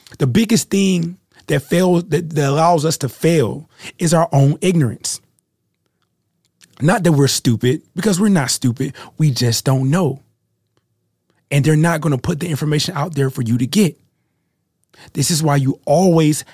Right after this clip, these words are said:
have to be curious. You always have, um, to want to know the things that are taking place on a government level, because we have seen this time and time and time again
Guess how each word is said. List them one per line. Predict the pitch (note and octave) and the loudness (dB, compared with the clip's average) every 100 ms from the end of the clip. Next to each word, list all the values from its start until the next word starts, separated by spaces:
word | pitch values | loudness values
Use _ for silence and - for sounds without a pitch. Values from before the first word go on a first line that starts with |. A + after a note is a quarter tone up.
| _ | _
have | _ - D3 D#3 | _ -4 -2 -2
to | C#3 C#3 | -4 -6
be | A#2+ C3+ | -2 -4
curious. | - - C#3+ C3 A2+ - - | -4 -4 0 0 -2 -6 -6
You | G#3 | -4
always | F#3 E3+ F3 E3 D#3 D3 - - - | -2 0 0 0 0 -2 -10 -18 -18
have, | - - D#3 D3 C3+ - _ _ _ _ - | -6 0 2 0 -2 -10 _ _ _ _ -8
um, | C#3+ C3 A#2+ C#3+ D#3 _ _ _ _ _ _ - - _ _ _ _ - | -2 -2 -2 -8 -16 _ _ _ _ _ _ -20 -20 _ _ _ _ -6
to | C#3+ | -2
want | B2+ E3 D#3+ | 0 0 0
to | - | -2
know | B2 C#3+ D3 | 0 2 2
the | B2+ A#2+ | 0 -4
things | C#3+ D3 | -2 0
that | C3 | 0
are | C#3 | -2
taking | A#2 D3 C3 A#2+ | -2 -4 -4 -6
place | - C3+ - - - | -4 -4 -4 -8 -8
on | C3 | -6
a | G#2+ | -6
government | G2+ D3+ C3 C3 C#3 D3 B2 | -2 -2 0 -2 -2 -4 -4
level, | C3+ C#3 C3+ D3+ - - - | -2 -2 -4 -12 -18 -16 -6
because | D3 D3 B2+ | -2 0 0
we | E3 | 2
have | E3+ | 2
seen | C3+ E3+ F3 | 0 0 2
this | D3+ A2 - | 2 0 -4
time | - A2+ A2+ B2 B2 | -6 -2 0 0 0
and | B2 | -4
time | - G#2 G#2+ | -6 -4 -2
and | A2+ | -2
time | A#2 - G2+ A2 | -4 -6 -2 -2
again | A2 G2+ G2+ A2+ | -2 -2 -2 -4